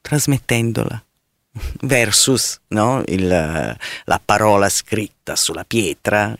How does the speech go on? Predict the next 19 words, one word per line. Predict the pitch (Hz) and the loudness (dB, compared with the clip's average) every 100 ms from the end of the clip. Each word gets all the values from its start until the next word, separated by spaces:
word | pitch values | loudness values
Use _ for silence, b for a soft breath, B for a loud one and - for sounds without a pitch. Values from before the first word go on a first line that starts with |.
| _ | _
che | - 98 | 0 2
è, | 92 98 90 - | 2 0 -4 -10
diciamo, | 107 - 95 95 98 | -8 -6 -4 -6 -6
il, | 101 101 104 B B B B B | -6 -8 -12 B B B B B
il | - 110 | -2 2
valore, | 113 117 127 117 107 113 _ _ _ _ _ _ | 4 6 6 4 0 -6 _ _ _ _ _ _
eh, | - - | -20 -20
occidentale. | - 101 - 104 110 98 104 95 98 117 B B B B B - | -10 -6 -4 0 0 0 -4 -2 -6 -8 B B B B B -14
Eh, | 110 98 | -10 -6
sono | - 131 127 | -2 0 2
l'unico | 127 127 - | 2 0 0
popolo | 123 131 139 127 | 0 0 0 -2
che | 127 | -2
non | 123 | -2
ha | 123 | -2
mai | 127 123 | 0 0
armato | 120 127 123 117 123 | 0 0 0 -2 -2
gli | 120 | 0
eserciti | 113 120 110 - - - 110 107 | 2 2 2 -2 -8 -8 -10 -10